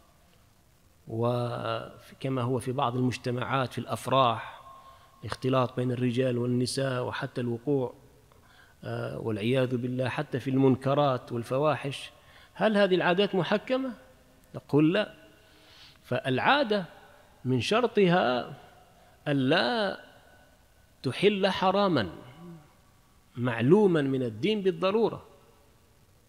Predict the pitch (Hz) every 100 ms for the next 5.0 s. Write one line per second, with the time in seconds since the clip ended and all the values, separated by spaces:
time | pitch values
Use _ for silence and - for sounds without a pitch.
0 | _ _ _ _ _ _ _ _ - 156
1 | 269 277 220 196 160 233 240 202 185 165
2 | 151 - 214 196 180 151 208 240 - 151
3 | 151 220 254 208 - 147 - 135 - 165
4 | 170 143 131 - 208 220 170 - 233 208